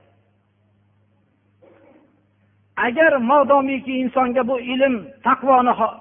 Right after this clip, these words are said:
paydo qilmasa, qancha-qancha kitoblarni bilib turib, halol va haromlarni hammamiz bilib turib, mana bu narsadan taqvo sifati bizda bo'lmaganligidan qaytolmayapmiz, birodarlar.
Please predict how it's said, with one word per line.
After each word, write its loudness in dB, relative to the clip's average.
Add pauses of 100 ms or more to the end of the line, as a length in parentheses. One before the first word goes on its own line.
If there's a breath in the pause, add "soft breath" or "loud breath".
(140)
paydo 0
qilmasa, -4 (1300)
qancha-qancha -2 (540)
kitoblarni 0 (1000)
bilib -4
turib, -2 (300)
halol 2
va 4
haromlarni -2
hammamiz -2
bilib -4
turib, -4
mana 0
bu -6
narsadan 0 (200)
taqvo 0
sifati -2
bizda 0
bo'lmaganligidan 0
qaytolmayapmiz, -2
birodarlar. -6